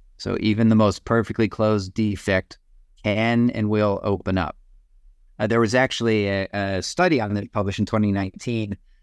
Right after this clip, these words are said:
that looked at the post-op mesenteric defect integrity, uh, in patients who had a bypass, uh, who underwent later intra-abdominal surgical intervention. And they found that the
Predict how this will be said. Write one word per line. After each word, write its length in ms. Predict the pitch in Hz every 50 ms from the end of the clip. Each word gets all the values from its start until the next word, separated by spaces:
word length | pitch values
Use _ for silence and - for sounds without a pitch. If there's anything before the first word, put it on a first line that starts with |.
| _ _ -
that 220 | 113 107 95 92
looked 340 | 107 120 147 160 151 - -
at 320 | 113 110 107 101 101 98 - -
the 100 | - 92
post-op 520 | - - 110 104 - - - 104 101 -
mesenteric 580 | - 101 107 110 104 104 90 - 101 95 90 - -
defect 500 | - - 101 98 - - 98 90 - -
integrity, 760 | 90 87 85 - 107 107 101 101 95 87 87 85 82 80 - - - - - - -
uh, 40 | 98
in 160 | 92 98 104
patients 420 | - 127 120 - - 113 101 -
who 140 | - 110 95
had 280 | 87 - 123 127 127 113
a 60 | 104
bypass, 800 | 90 101 95 104 107 92 - 92 87 82 - - - - - _ _ _ _ -
uh, 100 | - 95
who 140 | 92 95 110
underwent 500 | 110 107 104 104 101 98 95 90 90 -
later 400 | 98 98 101 104 104 98 92 92
intra-abdominal 640 | 92 101 95 - 98 90 95 95 92 90 85 82 92
surgical 380 | - - - 98 98 - - 98
intervention. 560 | 90 90 92 90 92 92 - - - - - - _ _ _ _ _ _ _ -
And 200 | - 98 98 101
they 100 | 104 104
found 440 | - - 127 131 143 143 147 139 127
that 180 | 117 113 92 110
the 360 | 110 107 104 104 104 98